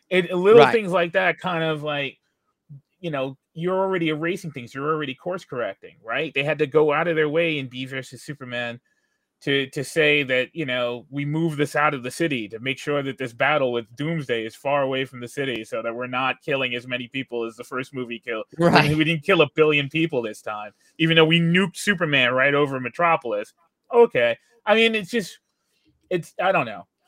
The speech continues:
Speaker 1: It, there's, there's, there's a lot of argument to be made as to where they went wrong. I'm not
Speaker 2: Yeah.
Speaker 1: talking about you can, whether or not they made a bunch of great movies,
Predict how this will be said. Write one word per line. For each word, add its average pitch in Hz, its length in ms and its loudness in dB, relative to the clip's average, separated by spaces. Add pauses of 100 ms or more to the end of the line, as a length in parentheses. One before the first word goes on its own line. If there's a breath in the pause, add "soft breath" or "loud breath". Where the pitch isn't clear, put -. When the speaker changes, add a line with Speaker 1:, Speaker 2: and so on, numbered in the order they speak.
(320)
Speaker 1:
It, 160 240 -4
there's, 185 360 -2
there's, 190 420 -4 (120)
there's 190 240 -4
a 165 120 -6
lot 196 400 -6
of 151 140 -4
argument 120 720 -6 (300)
to - 80 -10
be 123 160 -8
made 104 420 -14 (680)
as 123 220 -4
to 117 260 -6 (260)
where 135 320 2
they 117 140 0
went 104 220 -10
wrong. - 340 -12 (640)
I'm 131 100 -4
not 156 80 4
Speaker 2:
Yeah. 135 120 6
Speaker 1:
talking 175 360 2
about 143 240 2
you 139 160 -4
can, 123 380 -10 (320)
whether 143 260 -4
or 131 60 -6
not 123 320 -4 (240)
they 135 100 -6
made 127 460 -4
a 120 40 -12
bunch 123 280 -10
of 123 80 -20
great 110 240 -12
movies, 95 520 -18